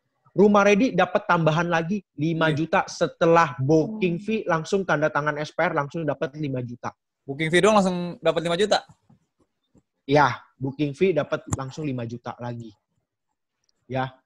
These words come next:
Speaker 2: Yang inden sepuluh juta?
Speaker 1: Kalau i-,
Speaker 2: Oh, iya.
Speaker 1: kalau yang inden sepuluh juta.
Speaker 3: Hmm.
Speaker 1: Yang ruko sepuluh juta.
Speaker 2: Sorry, tadi
Speaker 1: tapi
Speaker 2: yang inden dapat dua puluh lima juta dapat nggak, Cen?
Speaker 1: Kalau inden ikut promo program yang tadi, program
Speaker 2: Iya.
Speaker 1: diskon, dapat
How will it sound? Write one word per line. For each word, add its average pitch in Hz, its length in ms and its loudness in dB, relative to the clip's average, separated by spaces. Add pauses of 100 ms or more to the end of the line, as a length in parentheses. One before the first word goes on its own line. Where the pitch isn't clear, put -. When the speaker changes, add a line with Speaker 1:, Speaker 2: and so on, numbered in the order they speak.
Speaker 2:
Yang 147 180 -10
inden 190 160 -4
sepuluh 170 220 -8
juta? 190 220 -6
Speaker 1:
Kalau 220 260 6
i-, - 100 -12 (160)
Speaker 2:
Oh, - 120 -16
iya. 101 180 -20 (340)
Speaker 1:
kalau 185 160 6
yang 196 220 6
inden 214 320 6
sepuluh 190 260 0
juta. 170 280 2 (1700)
Speaker 3:
Hmm. 240 320 -2
Speaker 1:
Yang 156 160 4
ruko 165 320 0
sepuluh 160 220 -4 (100)
juta. 170 160 -2
Speaker 2:
Sorry, 180 100 0
tadi 156 60 2
Speaker 1:
tapi 143 160 2
Speaker 2:
yang 208 140 4
inden 208 320 4
dapat 160 180 2
dua 160 100 2
puluh 160 140 -4
lima 165 140 0
juta 190 180 0
dapat 233 180 0
nggak, 151 160 0
Cen? 113 100 -8 (1200)
Speaker 1:
Kalau 190 320 6
inden 220 560 2
ikut 202 320 0
promo 185 640 2
program 170 480 2
yang 165 240 -4
tadi, 180 320 -2
program 147 400 0
Speaker 2:
Iya. 123 160 -4
Speaker 1:
diskon, 131 320 -4 (560)
dapat 135 400 -2